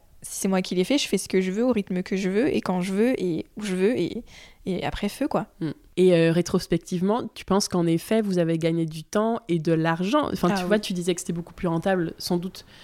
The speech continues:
Speaker 1: Mm.
Speaker 2: de quitter ton job et de,
Speaker 1: Mm.
Speaker 2: de faire tout toi-même.
Speaker 1: Ah, c'est
Speaker 2: Euh,
Speaker 1: sûr.
Speaker 2: ouais, tu confirmes.
Speaker 1: C'est sûr, et puis je suis partie un peu à la quête de moi-même, et du coup, euh,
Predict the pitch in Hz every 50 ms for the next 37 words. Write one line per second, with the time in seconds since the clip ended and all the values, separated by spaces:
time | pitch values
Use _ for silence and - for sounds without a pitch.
0 | - - - 262 247 180 170 - - - 175 170 170 165 156 175 170 170 165 160
1 | 151 151 147 147 143 143 147 143 135 - - - - - - - - - 170 -
2 | - - - 165 180 202 226 220 - - - - - - - _ - - - 156
3 | 156 156 151 151 156 160 160 156 165 175 170 160 - - - - - - 160 -
4 | - 185 175 165 151 - - - - - - - - 254 247 - 330 359 381 285
5 | 233 - - 214 - - 214 - 190 196 - - - 220 208 208 226 214 202 196
6 | 196 - 190 180 180 196 196 190 190 190 190 190 214 226 233 220 208 196 185 185
7 | 190 - - - - 220 208 196 190 185 185 185